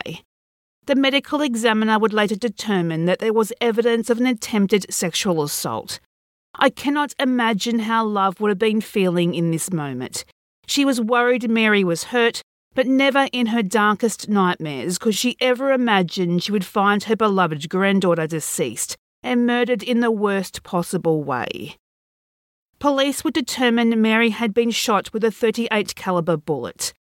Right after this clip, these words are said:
Detectives went to the hardware store in Mansfield, the only one to sell ammo, and looked through their sales records.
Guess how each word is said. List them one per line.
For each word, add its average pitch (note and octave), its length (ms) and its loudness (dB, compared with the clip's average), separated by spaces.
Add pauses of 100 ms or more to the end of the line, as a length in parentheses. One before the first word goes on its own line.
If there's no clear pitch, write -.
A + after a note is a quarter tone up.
Detectives C#4 600 -2
went A#3+ 240 0
to B3 80 0
the A#3 140 0
hardware G#3 560 0
store F3+ 340 0
in F3+ 140 4
Mansfield, D#3 640 -4
the A#3 220 0
only B3 280 4
one G#3 220 2
to G3+ 120 -2
sell F3+ 340 0
ammo, C3 500 -6
and F#3+ 200 2
looked G#3+ 220 0
through G#3 300 2
their G#3 180 2
sales D#3+ 420 -2
records. - 720 -10